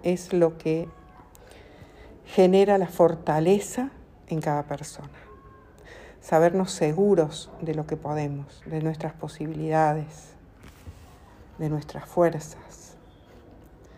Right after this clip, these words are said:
Y para aquellos que creemos en Dios y lo que eso representa en nuestras vidas, mucho más todavía, ya que nuestros logros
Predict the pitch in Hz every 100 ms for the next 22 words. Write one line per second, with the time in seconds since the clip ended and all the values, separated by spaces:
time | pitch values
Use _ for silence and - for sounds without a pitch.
0 | - - - - - - - - - -
1 | 202 190 185 - - - - - - -
2 | - - 180 180 180 240 247 - 208 196
3 | 180 190 196 180 165 180 190 190 190 -
4 | - - - 175 165 160 160 165 170 170
5 | 156 147 156 151 151 147 147 - 180 170
6 | 165 147 143 151 139 170 175 175 175 -
7 | - - - - 190 185 190 - 190 190
8 | - - 165 160 - - 156 143 131 135
9 | 160 170 - - - - - - - -
10 | - 175 175 170 165 160 151 190 196 196
11 | 196 196 -